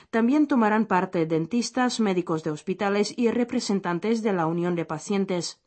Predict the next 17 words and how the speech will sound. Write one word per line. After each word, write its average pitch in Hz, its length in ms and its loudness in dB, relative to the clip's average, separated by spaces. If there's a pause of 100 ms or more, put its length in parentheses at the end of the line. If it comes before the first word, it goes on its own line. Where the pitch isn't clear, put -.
(500)
El 240 140 4
ministro 269 440 2
Rath 196 300 2
afirma 180 460 0
que 185 120 -2
los 175 180 -2
médicos 190 460 0
y 170 60 0
farmacéuticos 214 880 0 (260)
no 269 180 6
tienen 220 320 4
una 170 240 2
razón 160 380 -2
objetiva 165 600 0
para 151 180 -2
sus 156 200 -8
protestas. 160 760 -4